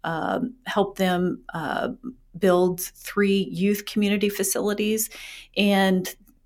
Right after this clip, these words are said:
there's, like, fifteen thousand hours of education and training and youth programs and everything that, that's running through that, those facilities. It's just amazing.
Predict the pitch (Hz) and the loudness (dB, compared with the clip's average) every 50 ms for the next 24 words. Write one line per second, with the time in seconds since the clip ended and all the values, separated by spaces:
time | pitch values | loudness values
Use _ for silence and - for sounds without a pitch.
0 | - - - 240 233 233 233 - 226 220 - - - - 254 254 254 - - 262 | -18 0 2 4 4 4 4 2 2 0 0 -2 0 0 0 0 0 0 2 2
1 | 233 214 220 - 196 175 180 196 196 190 190 170 165 - - 156 165 170 175 170 | 2 2 2 0 0 0 2 0 0 0 0 -2 -2 0 0 0 0 2 2 0
2 | 170 160 - 170 165 160 - - 175 175 - 175 - - - - 185 180 180 - | 0 -2 -2 -4 -4 -4 -4 -4 -4 -4 -4 -8 -10 -8 -4 -2 -2 0 0 -2
3 | - 170 165 160 165 160 - - - 190 185 180 180 180 170 170 165 160 160 - | -4 -4 -4 -4 -6 -6 -8 -6 -4 -2 -2 0 0 -2 -2 -2 -2 -2 -2 -4
4 | - - 170 196 202 202 202 202 202 - - _ _ _ - - 214 202 196 190 | -4 -2 0 2 2 2 2 0 -4 -8 -18 _ _ _ -4 0 2 2 2 2
5 | 190 175 165 160 156 165 170 170 - - - 180 180 180 165 170 170 170 170 - | 0 0 0 0 0 0 -2 -2 -2 -2 -2 -2 0 0 -2 -2 -4 -4 -4 -4
6 | 170 175 165 165 165 160 - - - - 190 170 - - - - 175 175 175 170 | -4 -2 -2 -2 -4 -4 -6 -10 -4 -2 -2 0 0 -2 -4 -2 -2 0 0 0
7 | 170 165 - - 175 170 165 - 175 - - - - 190 170 165 165 - - 180 | -2 -4 -6 -6 -6 -6 -4 -6 -6 -6 -6 -4 -4 -2 -2 -2 -4 -4 -4 -6
8 | 170 - - 170 175 165 170 165 156 - - 175 180 - - - 190 190 - 165 | -4 -2 -2 -2 -2 -2 -2 -4 -6 -6 -6 -8 -6 -4 -4 -4 -4 -6 -6 -6
9 | 170 165 160 165 165 165 170 165 165 165 165 | -4 -4 -4 -4 -4 -6 -6 -6 -6 -8 -10